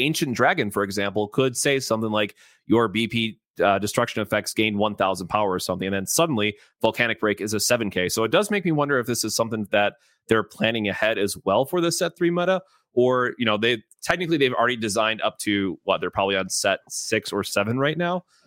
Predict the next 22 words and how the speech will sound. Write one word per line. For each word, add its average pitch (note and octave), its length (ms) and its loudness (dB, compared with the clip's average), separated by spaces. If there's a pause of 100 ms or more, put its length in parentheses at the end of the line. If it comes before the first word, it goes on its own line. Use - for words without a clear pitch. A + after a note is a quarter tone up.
(140)
So A2 320 2
that B2 180 2
also B2 260 0
could B2 160 -2
just G#2+ 180 -2
be, G#2+ 120 0
like, G2+ 160 2
the G2+ 80 -6
future G#2+ 320 -4
dev G2 220 0
team G2+ 140 -6
saying, G2 220 -4
"Hey, C#3 220 0
this A#2+ 180 -4
is A2 80 -8
what G#2 80 -2
we're G#2 100 0
printing G2+ 220 -2
in G2 80 -4
a - 20 -8
future F#2 280 -8
set. G#2+ 260 0